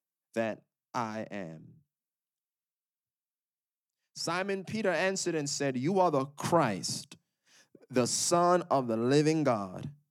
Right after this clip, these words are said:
Jesus answered and said to him, "Blessed are you, Simon Bar-Jonah,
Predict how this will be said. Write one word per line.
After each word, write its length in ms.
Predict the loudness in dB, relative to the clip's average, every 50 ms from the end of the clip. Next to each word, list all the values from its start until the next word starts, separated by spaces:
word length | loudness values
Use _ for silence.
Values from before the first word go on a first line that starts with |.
| _ _ _ _ _ _ _ _ _ _ _ _ _ _ _ _ _ _ _ _ _ _ _ _ _ _ _ _ _ _ _ _ _ _ _ _ _ _ _ _ _ _ _ _ _ _ _ _ _ _ _ -10
Jesus 460 | -4 -2 -2 0 0 -2 -2 -4 -2 -4
answered 420 | -2 -2 -2 -2 -2 -2 -2 -2
and 100 | -2 -2
said 220 | 0 0 0 0 0
to 100 | -2 -4
him, 220 | -4 -4 -6 -8 -4 0
"Blessed 440 | 2 4 4 4 4 2 0 2
are 180 | 2 4 4 4
you, 220 | 4 4 2 2
Simon 600 | 0 0 -2 0 2 2 4 4 4 4 4 4
Bar-Jonah, 720 | 4 4 4 4 4 2 0 0 0 0 0 -2 -4 -4